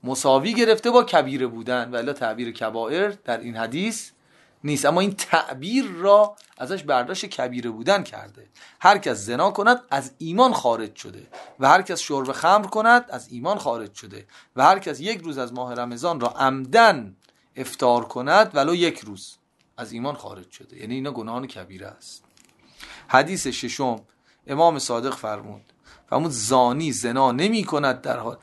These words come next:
میگه از حضرت سوال کردم آیا زنا کننده زنا نمی کند و مؤمن باشد؟ یعنی اگر در حال ایمان باشه زنا نمی‌کنه، یعنی اگر زنا کرد از ایمان خارج شده؟ قال لا،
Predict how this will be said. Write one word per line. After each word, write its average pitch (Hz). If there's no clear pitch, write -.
میگه 143
از 151
حضرت 147
سوال 156
کردم 101
آیا 151
زنا 113
کننده 120
زنا 143
نمی 190
کند 214
و 202
مؤمن 202
باشد؟ 202
یعنی 160
اگر 143
در 120
حال 127
ایمان 131
باشه 127
زنا 117
نمی‌کنه، 185
یعنی 156
اگر 143
زنا 120
کرد 165
از 117
ایمان 143
خارج 123
شده؟ 208
قال 147
لا، 135